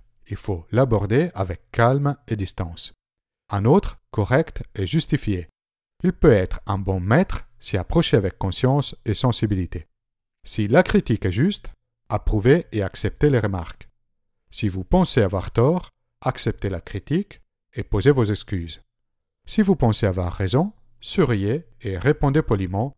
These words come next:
Je ne partage pas cet avis. » Si c'est à vous de critiquer, rappelez-vous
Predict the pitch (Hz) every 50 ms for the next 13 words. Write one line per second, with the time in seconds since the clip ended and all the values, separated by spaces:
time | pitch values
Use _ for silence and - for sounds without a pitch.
0 | _ _ _ _ _ _ _ - 101 98 90 87 - - - 147 - - - 117
1 | - - - 131 135 - - - - 107 92 85 82 - _ _ _ _ _ _
2 | _ _ _ _ _ _ _ - - - 214 - - 175 - - 123 104 101 92
3 | 90 82 92 - - - 165 156 - 120 - - 117 147 185 - _ _ _ _
4 | _ _ - 110 107 107 101 - - 98 95 90 117 165 202 208